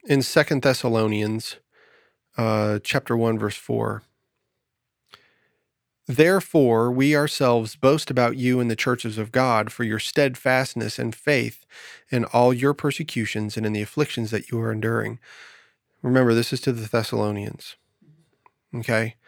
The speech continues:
So the Thessalonian believers were suffering because of their faith in Christ.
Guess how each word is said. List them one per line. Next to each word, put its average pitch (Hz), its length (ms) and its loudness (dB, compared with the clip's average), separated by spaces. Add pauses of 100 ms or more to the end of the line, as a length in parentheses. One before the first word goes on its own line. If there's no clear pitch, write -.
(380)
So - 160 4
the 135 100 4
Thessalonian 160 880 2
believers 120 560 2
were 113 60 -2
suffering - 520 -4 (800)
because 127 320 2
of 131 100 4
their 127 120 4
faith 113 300 0
in 110 100 -4
Christ. - 420 2